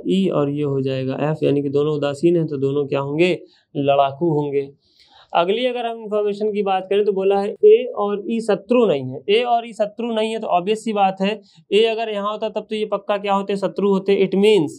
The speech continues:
ए और ई शत्रु नहीं है, तो इसका मतलब क्या हो जाएगा, ए यहाँ पे हो जाएगा और बी यहाँ पे हो जाएगा।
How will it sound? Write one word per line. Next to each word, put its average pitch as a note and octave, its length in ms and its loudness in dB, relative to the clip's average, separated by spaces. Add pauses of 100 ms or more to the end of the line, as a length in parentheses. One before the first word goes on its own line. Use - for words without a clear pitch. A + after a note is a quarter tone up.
(120)
ए F#3 120 -2
और G3+ 180 -4
ई G3 40 -4
शत्रु G3 360 -2
नहीं G3+ 220 0
है, G3+ 100 0
तो G3 60 -4
इसका F#3 220 -2
मतलब F3 240 -2
क्या F#3+ 180 0
हो G3 80 0
जाएगा, F3 360 0 (460)
ए G3+ 160 6
यहाँ G3+ 240 0
पे G#3 120 -4
हो G#3 140 -4
जाएगा G3+ 440 0 (1000)
और D#3+ 160 2
बी E3 140 -2
यहाँ D3 260 -2
पे C#3 120 -4
हो C3 140 0
जाएगा। B2 340 -8